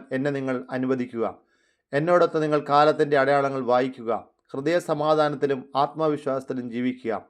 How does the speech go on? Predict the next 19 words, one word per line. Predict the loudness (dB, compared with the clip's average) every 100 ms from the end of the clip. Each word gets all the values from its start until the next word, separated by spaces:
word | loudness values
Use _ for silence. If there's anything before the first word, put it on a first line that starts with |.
| _ _ _ _ _ _ -4
അത്തിമരത്തിൻ്റെ | -4 -2 0 0 0 0 4 6 4 -2
പാഠം | 0 2 2 0
നിങ്ങൾ | -2 -2
പഠിച്ചുകൊള്ളൂ. | -2 -2 -2 -2 0 -2 -6 -12 _ _ -4
അതിൻ്റെ | 0 0
ശിഖരങ്ങൾ | -2 0 2 2 2 -2 0
ഇളതായി | 2 4 4 4 0 -4
ഇലകൾ | -2 2 2 2 2
തളിർക്കുമ്പോൾ | 0 0 0 0 2 0 -4 _ _ _
വേനൽക്കാലം | 4 4 4 -2 2 4 4 2
അടുത്തു | 0 0 -2 -2 0
എന്ന് | -2 -2
നിങ്ങൾ | -4 -4
മനസ്സിലാക്കുന്നു. | -4 -6 -2 -2 -2 -4 -8 -10 -14 _ _ _
അപ്രകാരം | -6 0 2 4 4 2
തന്നെ | -2 -2 -6 -6
ഈ | -8
സംഗതികളെല്ലാം | -4 -4 -4 0 0 0 -2 -4
കാണുമ്പോൾ | -2 -2 -2 -4